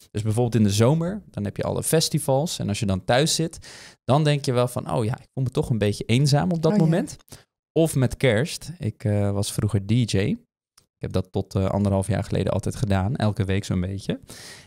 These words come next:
Speaker 1: En tijdens kerst dacht ik altijd bij mezelf, "Weet je, ik kan kerst vieren, maar ik kan ook gewoon gaan draaien, want er zijn heel veel optredens mogelijk."
Speaker 2: Mhm.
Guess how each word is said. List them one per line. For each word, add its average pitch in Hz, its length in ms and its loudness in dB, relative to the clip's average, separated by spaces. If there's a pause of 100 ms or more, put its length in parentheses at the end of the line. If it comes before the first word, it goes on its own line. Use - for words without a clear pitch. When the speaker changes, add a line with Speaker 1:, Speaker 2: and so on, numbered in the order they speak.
(220)
Speaker 1:
En 131 420 2
tijdens 135 440 2
kerst 170 300 2
dacht 127 180 0
ik 135 100 -2
altijd 143 220 0
bij 131 100 0
mezelf, 127 260 2
"Weet 143 160 0
je, - 180 -4
ik - 160 -4
kan 131 180 0
kerst 185 260 0
vieren, 180 280 2
maar 135 140 0
ik 135 80 0
kan 135 140 2
ook 139 120 2
gewoon 131 200 4
gaan 113 160 2
draaien, 123 460 2
want 117 140 -2
er 120 60 0
zijn 113 180 2
heel 123 140 4
veel 107 380 0 (100)
optredens 95 540 0
mogelijk." 98 560 0 (200)
Speaker 2:
Mhm. 196 260 4